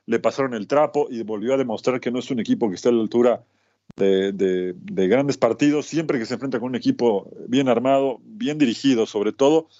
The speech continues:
le pasan el trapo. Ya no es casualidad, Guadalajara tiene un techo, te lo dije hace mucho tiempo y lo sigo confirmando. Y además me da mucho gusto, y creo que a muchos de los que estamos en Unánimo nos da, nos da mucho gusto ver que, eh, Marcelo Flores hizo su primer gol oficial en la Liga M X, así que,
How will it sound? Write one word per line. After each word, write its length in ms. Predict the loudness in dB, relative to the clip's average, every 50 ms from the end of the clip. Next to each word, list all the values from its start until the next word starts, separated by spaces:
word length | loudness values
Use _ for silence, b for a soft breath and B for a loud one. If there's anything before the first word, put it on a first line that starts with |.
| b b b b b
le 140 | b -6 -2
pasan 280 | 0 0 0 0 -2 -4
el 120 | -4 -2
trapo. 240 | 0 0 0 0 -2
Ya 180 | 0 0 0 0
no 140 | 0 -2
es 80 | -4 -4
casualidad, 520 | -4 -6 -4 -2 -2 2 2 4 2 2
Guadalajara 520 | 0 -4 -8 -8 -8 -8 -6 -6 -6 -6 -6
tiene 180 | -6 -6 -6
un 140 | -6 -6 -2
techo, 340 | 0 0 0 0 0 -4 -2
te 100 | -2 -4
lo 100 | -2 -2
dije 180 | -4 -4 -6 -6
hace 140 | -6 -4
mucho 200 | -4 -2 0 0
tiempo 400 | 2 2 2 2 2 2 2 2 b b b b b b b b b b
y 100 | 2 4
lo 80 | 4
sigo 240 | 4 4 4 4 4
confirmando. 580 | 2 0 0 0 0 2 2 2 2 0 0 b b b b b -2
Y 80 | 2 2
además 260 | 2 4 2 0 -2
me 100 | -2 -2
da 80 | -2 0
mucho 260 | 0 -2 0 0 2
gusto, 520 | 2 2 2 2 2 0 0 0 -2 -8 _ _ _
y 100 | -14 -12
creo 140 | -10 -10 -4
que 400 | 2 4 4 4 4 2 0 0 -2
a 120 | -4 -6
muchos 320 | -4 -4 -4 -4 -4 -4 -4
de 80 | -4
los 120 | -4 -6 -8
que 60 | -12
estamos 320 | -6 -2 0 0 0 0 -4
en 60 | -4
Unánimo 400 | -4 -2 -2 -2 -2 -4 -4 -6
nos 200 | -4 -4 -2 0
da, 160 | 0 0 0 0
nos 140 | 0 0
da 40 | 2
mucho 240 | 2 2 0 2 2
gusto 260 | 2 2 2 2 2
ver 200 | 2 2 2 0
que, 220 | 0 0 0 0 -2 b b b b b b b b _ _ _
eh, 100 | -14 -10
Marcelo 420 | -6 -4 -4 -2 0 2 4 4 4
Flores 260 | 2 2 0 0 -2
hizo 180 | -4 -4 -6
su 80 | -8 -4
primer 200 | -2 0 0 2
gol 200 | 4 4 4 4
oficial 400 | 2 0 -4 -4 0 2 2 2
en 140 | 0 -2 -6
la 80 | -8
Liga 180 | -6 -4 -2 -2
M 120 | -2 -4 -6
X, 200 | -8 -10 -12 -14
así 220 | -8 -4 -4 0
que, 220 | 4 4 4 4